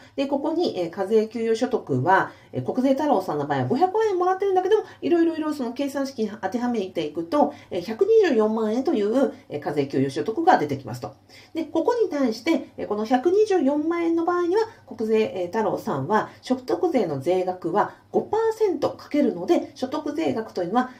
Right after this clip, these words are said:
えー、二千二十二年、えー、一月から十二月までで、トータルで六万二千円納めます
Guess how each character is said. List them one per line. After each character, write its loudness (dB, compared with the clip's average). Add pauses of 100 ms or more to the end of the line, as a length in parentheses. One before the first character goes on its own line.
(100)
え -2
ー、 -4
二 0
千 0
二 -6
十 -2
二 0
年、 -2
え -4
ー、 -10
一 0
月 0
か 2
ら 2
十 4
二 -2
月 -6
ま -6
で 0
で、 2
ト 2
ー -2
タ -4
ル -2
で -2
六 0
万 0
二 -2
千 0
円 -2
納 -4
め -2
ま -2
す -8